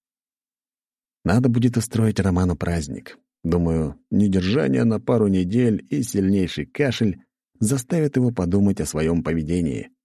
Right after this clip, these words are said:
Ведь я только что понял, почему Черномор посчитал себя слишком старым.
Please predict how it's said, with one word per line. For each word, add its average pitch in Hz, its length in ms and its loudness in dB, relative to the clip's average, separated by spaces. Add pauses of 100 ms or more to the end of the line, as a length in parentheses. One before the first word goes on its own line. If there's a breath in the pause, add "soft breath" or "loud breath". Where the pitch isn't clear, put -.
(520)
Ведь 71 180 -2
я 73 120 0
только 73 280 -4
что - 160 -8
понял, 80 380 0
почему 90 400 -2
Черномор 90 500 0
посчитал 85 440 -4
себя 80 200 -4
слишком 90 360 -2
старым. - 420 -6